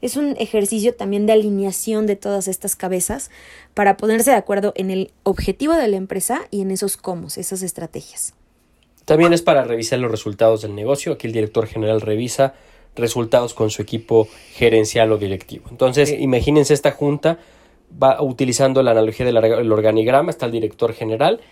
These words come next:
Speaker 2: y están sus equipos de gerentes o directores, ya sea el gerente de finanzas,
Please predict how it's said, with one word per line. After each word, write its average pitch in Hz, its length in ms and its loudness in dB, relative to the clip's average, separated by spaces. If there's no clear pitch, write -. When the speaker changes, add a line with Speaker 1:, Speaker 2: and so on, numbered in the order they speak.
Speaker 2:
y 123 80 -6
están 120 320 -2
sus - 400 -8
equipos 123 580 -6
de 117 520 0
gerentes 143 640 0
o 120 80 -4
directores, 104 580 -6
ya 107 80 -8
sea 113 140 0
el 104 80 -2
gerente 113 480 2
de 107 180 4
finanzas, 156 800 0